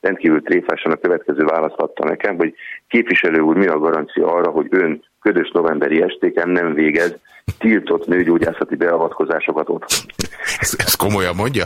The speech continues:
Speaker 1: Jártak hozzá. Ezt teljesen komolyan mondom, ez benne van a jegyzőkönyvben.
Speaker 2: Ez akkor Horváth Csaba volt, vagy bárki más?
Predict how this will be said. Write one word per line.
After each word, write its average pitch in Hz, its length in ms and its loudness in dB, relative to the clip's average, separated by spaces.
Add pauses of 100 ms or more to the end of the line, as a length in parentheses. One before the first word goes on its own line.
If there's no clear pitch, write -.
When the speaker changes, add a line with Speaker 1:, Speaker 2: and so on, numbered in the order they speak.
Speaker 1:
Jártak 98 420 0
hozzá. 78 320 0 (160)
Ezt - 140 -8
teljesen 76 360 0
komolyan 82 200 2
mondom, 85 220 2
ez 85 100 2
benne 80 220 0
van 80 100 0
a 78 60 -2
jegyzőkönyvben. 78 420 0
Speaker 2:
Ez 76 80 2
akkor 110 220 -2
Horváth 110 360 -2
Csaba 120 260 -2
volt, 101 180 -4
vagy 95 140 -4
bárki 90 280 -4
más? 87 320 -4